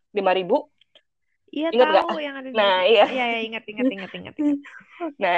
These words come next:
Speaker 1: iya. Itu Kelimutu itu adanya di Ende. Dari Labuan Bajo kita bisa, eh, take a flight ke Ende atau bisa juga, eh, road trip gitu.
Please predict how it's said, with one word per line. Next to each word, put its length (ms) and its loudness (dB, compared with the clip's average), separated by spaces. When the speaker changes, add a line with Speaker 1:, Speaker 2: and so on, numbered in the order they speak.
Speaker 1:
iya. 320 6
Itu 200 4
Kelimutu 420 4
itu 120 2
adanya 360 4
di 120 -2
Ende. 560 2
Dari 440 2
Labuan 320 4
Bajo 240 6
kita 240 2
bisa, 480 0
eh, 300 8
take 180 2
a 60 0
flight 260 4
ke 80 6
Ende 480 2
atau 480 4
bisa 520 2
juga, 640 6
eh, 240 4
road 200 4
trip 280 2
gitu. 320 2